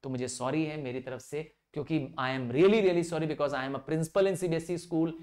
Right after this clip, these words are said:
और मेरे स्कूल में बहुत सारी हेक्टिक एक्टिविटीज चल रही हैं, and I am throughout day there as a regular principal, as a full day principal। So कभी-कभी मैं जवाब नहीं दे पाता हूं, तो प्लीज,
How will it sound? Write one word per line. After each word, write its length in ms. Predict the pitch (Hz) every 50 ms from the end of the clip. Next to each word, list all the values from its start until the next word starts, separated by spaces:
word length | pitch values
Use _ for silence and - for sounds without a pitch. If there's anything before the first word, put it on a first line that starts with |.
| - - -
और 180 | - 131 135 131
मेरे 200 | 135 143 147 156
स्कूल 200 | 156 - 160 160
में 240 | 165 160 156 - -
बहुत 600 | - 151 147 143 139 123 180 214 220 202 - -
सारी 260 | 185 151 147 151 151
हेक्टिक 360 | 135 131 131 - - 160 143
एक्टिविटीज 520 | 143 135 - - 143 131 135 139 131 - -
चल 120 | 131 117
रही 260 | 113 117 123 123 123
हैं, 240 | 131 139 135 - _ _ _ -
and 140 | 123 123 127
I 140 | 131 131 131
am 160 | - - -
throughout 440 | 175 196 220 226 214 226 226 180 160
day 240 | 180 170 170 151 139
there 240 | 139 139 139 143 139 - - _ _ - -
as 160 | 123 123 117
a 180 | 131 127 123 113
regular 400 | 123 139 151 165 180 175 165 170 -
principal, 440 | 151 147 139 - - - 143 139 143 143 - - _ -
as 120 | 131 120 143
a 60 | -
full 380 | - - - 220 269 285 269
day 180 | 233 196 - -
principal। 540 | 160 160 151 147 - 151 135 - 147 143 143 143 - _ _ -
So 120 | - 175 - 170
कभी-कभी 340 | 180 214 202 214 196 202
मैं 140 | 196 190 180
जवाब 360 | 165 170 151 151 151 143 139
नहीं 180 | 131 131 147 170
दे 100 | 160 160
पाता 300 | 151 160 139 139 - 156
हूं, 120 | 147 151
तो 100 | 147 -
प्लीज, 320 | 135 - 143 165 196 208